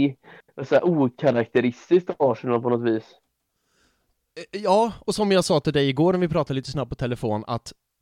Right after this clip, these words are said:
Speaker 2: i en
Speaker 1: Mm.
Speaker 2: vanlig säsong en sån här ma-, match när man avgör sent, det kanske man får en gång, max två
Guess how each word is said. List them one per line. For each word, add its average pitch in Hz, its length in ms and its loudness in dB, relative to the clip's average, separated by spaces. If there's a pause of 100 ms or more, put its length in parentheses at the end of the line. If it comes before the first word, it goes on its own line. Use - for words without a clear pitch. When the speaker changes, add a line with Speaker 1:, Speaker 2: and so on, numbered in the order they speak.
(140)
Speaker 2:
i 175 100 4
en 190 80 4
Speaker 1:
Mm. - 120 2
Speaker 2:
vanlig 170 440 2
säsong 110 460 -4 (720)
en 185 180 2
sån 175 180 -2
här 156 140 4
ma-, 139 340 0
match 139 400 -4
när 143 60 -2
man 135 140 0
avgör 127 340 0
sent, 117 460 -4
det 175 80 -4
kanske 175 240 -4
man 156 100 -2
får 135 280 -2
en 151 260 -2
gång, 113 260 0
max 156 580 -6
två 123 360 -4